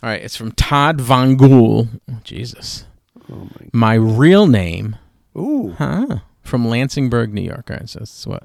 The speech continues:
Speaker 1: Troy, kinda?
Speaker 2: Lansingburg? Yeah,
Speaker 1: Lansingburg?
Speaker 2: I think so.
Speaker 1: Todd Von Gool, what a horrible name, 'cause Von Gool in Ita-, never mind. Anyway, it reads as follows.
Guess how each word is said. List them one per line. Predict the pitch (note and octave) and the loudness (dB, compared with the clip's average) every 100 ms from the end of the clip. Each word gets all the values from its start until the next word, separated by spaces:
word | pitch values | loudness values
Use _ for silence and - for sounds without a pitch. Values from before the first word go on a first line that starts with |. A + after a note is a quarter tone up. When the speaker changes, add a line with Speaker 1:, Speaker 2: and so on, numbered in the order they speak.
| _ | _
Speaker 1:
Troy, | - G#2+ A2 C#3+ D3 - | -6 -2 -2 -2 -6 -6
kinda? | C3+ E3+ D#3 _ _ _ - _ _ _ _ | -6 -6 -10 _ _ _ -20 _ _ _ _
Speaker 2:
Lansingburg? | G2+ G#2+ - D#3+ F#3 G3 _ _ | -12 -12 -12 -16 -16 -18 _ _
Yeah, | C3 A#2+ | -10 -8
Speaker 1:
Lansingburg? | C3+ E3+ D#3+ E3+ | -8 -10 -8 -6
Speaker 2:
I | |
think | F3 C#3+ | -8 -10
so. | - - _ _ | -16 -20 _ _
Speaker 1:
Todd | - - E3+ D#3+ | -10 -6 -6 -6
Von | G2+ F#2 F#2 | -6 -6 -6
Gool, | B2+ C#3 | -4 -4
what | A2 | -4
a | F#2+ | -6
horrible | B2+ D#3 A#2+ A2+ | -6 -6 -4 -6
name, | A#2+ | -6
'cause | A2+ - - - | -8 -10 -12 -14
Von | - C3+ F3+ | -10 -6 -4
Gool | A#2+ G2 G2+ - | -4 -6 -8 -8
in | G#2+ A2 - | -12 -12 -14
Ita-, | - - | -14 -12
never | A#2 G2+ | -12 -12
mind. | - - - - - - | -14 -20 -20 -20 -20 -6
Anyway, | C#3+ C#3 F2+ - - | 0 0 -2 -10 -6
it | D3+ | -2
reads | D3+ E3 C3 | 4 4 2
as | - C3 | -2 -4
follows. | - A2 G2 F#2 G#2+ - | -4 -4 -4 -6 -12 -16